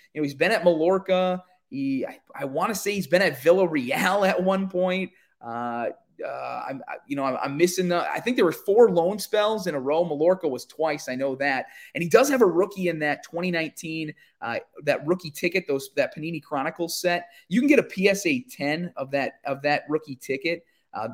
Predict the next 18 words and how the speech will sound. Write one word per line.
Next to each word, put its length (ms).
October 320
sixth, 280
it 100
sold 320
on 80
eBay 300
for 120
thirty-one 720
dollars. 600
Now, 180
Mosaic 720
from 160
this 180
year, 220
twenty 220
twenty-one, 420
twenty 220
twenty-two, 560